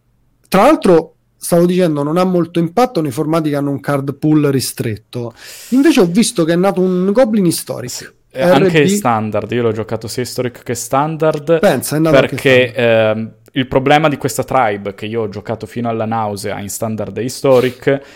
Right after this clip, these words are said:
Speaker 2: è che mancavano dei drop a due, quindi non ha la potenzialità di Modern di fare cose rotte con Kikijiki e altro, però è un ottimo drop a due per la tribe,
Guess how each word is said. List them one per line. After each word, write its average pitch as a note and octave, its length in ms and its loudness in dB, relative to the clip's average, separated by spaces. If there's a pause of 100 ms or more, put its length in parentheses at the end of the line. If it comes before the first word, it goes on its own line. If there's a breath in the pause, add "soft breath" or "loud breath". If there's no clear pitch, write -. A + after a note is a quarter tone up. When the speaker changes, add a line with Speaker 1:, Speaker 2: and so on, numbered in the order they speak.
(300 loud breath)
Speaker 2:
è D3 240 4
che C#3 220 2
mancavano B2+ 580 0
dei A2 160 -2
drop G#2+ 320 -4
a G#2+ 80 -2
due, F#2+ 500 -10 (300)
quindi A2+ 520 -4 (360 soft breath)
non A#2+ 280 0
ha D3 200 6
la B2 100 4
potenzialità A#2 800 -2
di A#2 140 -2
Modern A#2 680 2
di G2+ 80 -10
fare A2 260 -8
cose A2 260 -6
rotte G#2+ 380 -4
con G2+ 200 -12
Kikijiki G2 680 -14
e G2 60 -8
altro, G#2+ 600 -8 (280 soft breath)
però D3+ 240 6
è - 20 6
un D3 160 0
ottimo C3 480 0
drop A2+ 280 -2
a C3 60 0
due G#2+ 320 -2
per G#2+ 180 -8
la A2 120 -6
tribe, G2 680 -8